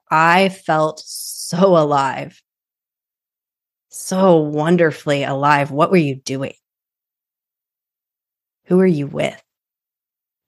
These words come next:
Where were you? Maybe it's a time that you're imagining in the future. Where are you? Where are you going?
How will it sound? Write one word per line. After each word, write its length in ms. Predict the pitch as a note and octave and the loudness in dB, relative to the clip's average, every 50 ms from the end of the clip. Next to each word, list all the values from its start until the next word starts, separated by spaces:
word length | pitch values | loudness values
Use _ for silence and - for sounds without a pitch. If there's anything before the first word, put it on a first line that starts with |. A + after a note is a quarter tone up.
| _ _ _ _ _ _ _ _ _ _ _ _ _ _ _ _ _ _ _ _ _ _ _ _ _ _ _ _ _ _ _ _ _ _ _ _ _ _ _ - | _ _ _ _ _ _ _ _ _ _ _ _ _ _ _ _ _ _ _ _ _ _ _ _ _ _ _ _ _ _ _ _ _ _ _ _ _ _ _ -8
Where 180 | - D#3+ F3+ F3 | -4 0 0 0
were 240 | D3 C#3 D3 D3+ | 2 4 2 2
you? 300 | C#3+ C#3+ C3 - - - - _ _ _ _ _ _ _ _ _ _ _ _ _ _ _ _ _ _ _ _ _ _ _ _ _ _ _ _ _ _ _ _ _ _ _ _ _ _ _ _ _ _ _ _ - | 2 0 -4 -6 -10 -12 -16 _ _ _ _ _ _ _ _ _ _ _ _ _ _ _ _ _ _ _ _ _ _ _ _ _ _ _ _ _ _ _ _ _ _ _ _ _ _ _ _ _ _ _ _ -6
Maybe 320 | - F3 G3+ A3 A3 G#3 G3 | 0 4 4 6 8 8 6
it's 120 | F3+ F3+ | 6 4
a 60 | F3 | 0
time 300 | D#3 - - E3 E3 E3+ | -4 -2 0 2 2 2
that 80 | E3 D3 | 2 0
you're 120 | D3+ D#3 | 0 0
imagining 440 | D#3 D3+ D3 D3+ D#3 D#3+ D#3 D#3 D3 | 2 4 4 2 2 2 0 0 0
in 120 | D3 D#3+ D#3 | 0 -2 -2
the 60 | C#3+ | -2
future. 340 | - - F#3+ F#3 - D#3+ C3+ | -2 0 0 0 0 -2 -6
Where 280 | C#3 D#3+ F3+ G3 - - - | -6 -4 -6 -6 -6 -8 -12
are 180 | E3 F3+ G3+ | -8 -6 -4
you? 180 | G3+ F#3+ E3+ D3+ | -2 -2 -2 -2
Where 160 | C#3+ D3 D3+ | 0 0 2
are 40 | E3 | 2
you 220 | F3 E3+ F3 E3+ | 2 4 2 0
going? 520 | D#3 - D3 C#3 D3 D#3+ D3 - - D3 | 0 -2 -6 -6 -6 -8 -10 -10 -12 -18